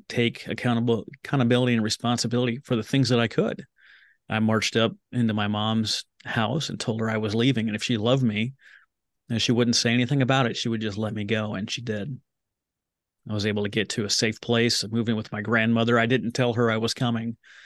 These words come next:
And that was the start of being able to come out of that stuff. I can't say that the change was immediate.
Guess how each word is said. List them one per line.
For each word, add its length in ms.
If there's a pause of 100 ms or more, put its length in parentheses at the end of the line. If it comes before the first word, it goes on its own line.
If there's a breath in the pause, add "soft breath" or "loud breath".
(400 loud breath)
And 180
that 140
was 180
the 100
start 640 (360)
of 540 (300)
being 180
able 220
to 60
come 220
out 160
of 60
that 180
stuff. 320
I 60
can't 260
say 260
that 160
the 100
change 320
was 200
immediate. 540